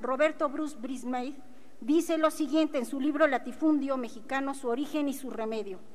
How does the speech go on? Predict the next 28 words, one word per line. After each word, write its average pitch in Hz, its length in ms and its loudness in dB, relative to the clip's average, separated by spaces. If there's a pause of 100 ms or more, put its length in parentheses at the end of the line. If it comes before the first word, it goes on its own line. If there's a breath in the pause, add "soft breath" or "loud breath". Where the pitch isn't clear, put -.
(380 loud breath)
Existe 330 520 0
en 311 80 6
Baja 262 240 0
California 247 760 -2 (320 loud breath)
un 311 160 6
ejemplo 320 440 4
numérico 285 640 0
pasmoso 233 640 -4 (100)
del 233 180 -4
monopolio 254 680 4
de 262 100 0
las 226 160 -4
compañías, 254 720 -2 (280 loud breath)
pues 262 220 0
tres 330 280 4 (140)
compañías 269 520 -2
son 277 220 -2
dueñas 294 380 2
del 247 140 -2
setenta 233 540 -2
y 240 120 -2
ocho 320 260 -4
por 254 140 -6
ciento 294 380 2
del 240 180 2
área 277 220 2
del 214 160 -6
territorio, 247 760 -4